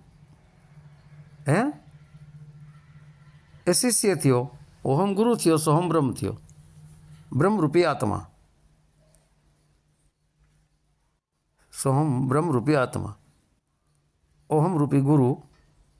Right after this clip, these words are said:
એ પારબ્રહ્મ પરમાત્મા. બરાબર? તો હવે સ અને હ હટાવી દો એટલે ઓમ વધ્યું. હવે સ અને હ, હ પાછો અંદર જોડી દો એટલે ઓમ થઈ ગયું.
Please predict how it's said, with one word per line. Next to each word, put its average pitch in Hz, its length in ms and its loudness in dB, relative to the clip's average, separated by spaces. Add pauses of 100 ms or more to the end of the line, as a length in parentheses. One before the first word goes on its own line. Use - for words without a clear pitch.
(920)
એ 147 400 0 (640)
પારબ્રહ્મ 143 420 0
પરમાત્મા. 92 640 -4 (1200)
બરાબર? 156 340 0 (1600)
તો 170 160 0
હવે 202 140 0
સ 208 140 -4
અને 208 340 0
હ 156 160 2
હટાવી 214 260 -2
દો 202 100 2
એટલે 202 220 0
ઓમ 175 280 0
વધ્યું. 117 340 0 (3750)
હવે 175 120 0
સ - 140 -2
અને 202 300 0
હ, 147 440 -2
હ 190 260 -2
પાછો 170 300 -2
અંદર 170 200 -2
જોડી 170 340 0
દો 143 180 0
એટલે 147 160 -2
ઓમ 147 300 0
થઈ 117 200 -2
ગયું. 101 180 -6